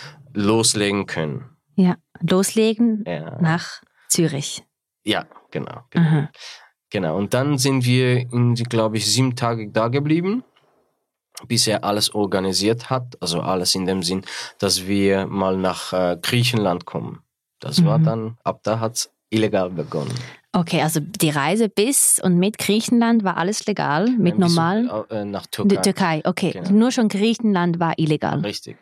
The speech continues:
Speaker 1: richtig.
Speaker 2: Was habt ihr gemacht?
Speaker 1: So, dann haben wir uns am Abend mit einem getroffen, ähm, der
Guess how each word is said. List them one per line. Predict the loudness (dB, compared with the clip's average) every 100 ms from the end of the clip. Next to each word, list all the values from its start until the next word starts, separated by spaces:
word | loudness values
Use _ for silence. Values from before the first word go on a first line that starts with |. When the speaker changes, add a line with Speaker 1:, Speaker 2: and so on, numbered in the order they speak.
| -16
Speaker 1:
richtig. | -16 -16 -20 -20 _ _ _
Speaker 2:
Was | -2 0
habt | 0 0
ihr | -2
gemacht? | 0 0 0 -8 -16 -10
Speaker 1:
So, | -2 2 2
dann | 2 0
haben | 0 2
wir | 2
uns | 2 0 0
am | -2 0
Abend | 0 0 0 -2 -2 -4 -2
mit | -2
einem | 0 0
getroffen, | -2 0 -2 0 0 0 0 0
ähm, | 2 2 2 0 0 -2 -4 -6 -8 -4
der | -2 0 -2